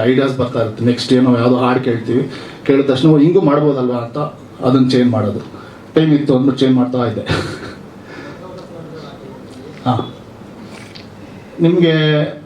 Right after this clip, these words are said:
ಆ, ಬ್ಯಾಕ್‌ಗ್ರೌಂಡಲ್ಲಿ ಕೇಳುತ್ತೆ, ನಿಮಗೆ ಅಬ್ಬಬ್ಬ ಯಾಕೆ ಇಷ್ಟ ಆಗ್ತಾ ಇದೆ ಅಂದರೆ ಅದು ನ್ಯೂ ಜನರೇಷನ್ ಸೌಂಡ್ಸ್‌ಗಳು ಯೂಸ್ ಮಾಡಿದ್ದೀವಿ. So ಇವಾಗೆಲ್ಲ ಎ ಐ ಜನರೇಟೆಡ್ ಬಂದಿದೆ. So ಅದರಿಂದ, ಆ, ಅದರಿಂದ, ಅದನ್ನು ಯೂಸ್ ಮಾಡಿಕೊಂಡು ಸ್ವಲ್ಪ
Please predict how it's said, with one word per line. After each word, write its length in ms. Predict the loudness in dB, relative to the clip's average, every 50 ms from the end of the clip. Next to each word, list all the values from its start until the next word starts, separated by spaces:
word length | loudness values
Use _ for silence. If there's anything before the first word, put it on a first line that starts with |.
| -4 0
ಆ, 180 | 0 2 2 2 2
ಬ್ಯಾಕ್‌ಗ್ರೌಂಡಲ್ಲಿ 580 | 2 2 2 2 2 2 4 4 2 2 2
ಕೇಳುತ್ತೆ, 320 | 2 2 2 2 0 2 2
ನಿಮಗೆ 220 | 2 4 4 4
ಅಬ್ಬಬ್ಬ 480 | 4 2 2 2 2 2 2 2 2 2
ಯಾಕೆ 280 | 2 2 0 -2 -2
ಇಷ್ಟ 160 | -6 -2 0 0
ಆಗ್ತಾ 240 | 0 0 0 0
ಇದೆ 120 | 0 2 2
ಅಂದರೆ 180 | 2 2 2
ಅದು 160 | 2 2 0 -4 -6 -6 -6 -4 -2 -2 2 2 4 4 4 4 4 2 2 2 2 0 0 -2 -4 0 2 4
ನ್ಯೂ 200 | 6 6 6 4
ಜನರೇಷನ್ 520 | 4 2 4 2 2 2 2 2 0 2
ಸೌಂಡ್ಸ್‌ಗಳು 440 | 2 4 4 4 4 4 2 2 2
ಯೂಸ್ 220 | 4 4 2 2
ಮಾಡಿದ್ದೀವಿ. 420 | 2 0 0 0 -2 -4 -6 -8 -8 -10 -14 -18 -20 -20 -20 -20 -20 -20 -14 -8 -2
So 400 | 0 2 4 4 4 2 2 0 0 0
ಇವಾಗೆಲ್ಲ 500 | 2 2 4 4 4 2 2 2 2 2
ಎ 340 | 2 2 2 4 4 2 2
ಐ 40 | 2
ಜನರೇಟೆಡ್ 460 | 2 2 2 2 0 0 0 0 0
ಬಂದಿದೆ. 460 | 2 2 2 2 2 0 -4 -8 -10 -14 -18 -20 -20 -16 -6 -2
So 80 | 0 2
ಅದರಿಂದ, 280 | 4 4 4 4 4
ಆ, 580 | 2 2 -2 -2 0 2 2 4 2 2 2 2
ಅದರಿಂದ, 320 | 2 4 4 6 6 4 4 2 2 0 -2 -4 -6 -8 -6 -4 -2
ಅದನ್ನು 300 | 2 4 4 4 6 6
ಯೂಸ್ 220 | 6 4 4 4
ಮಾಡಿಕೊಂಡು 400 | 2 2 0 0 0 -2 -2 0
ಸ್ವಲ್ಪ 280 | 0 0 0 0 0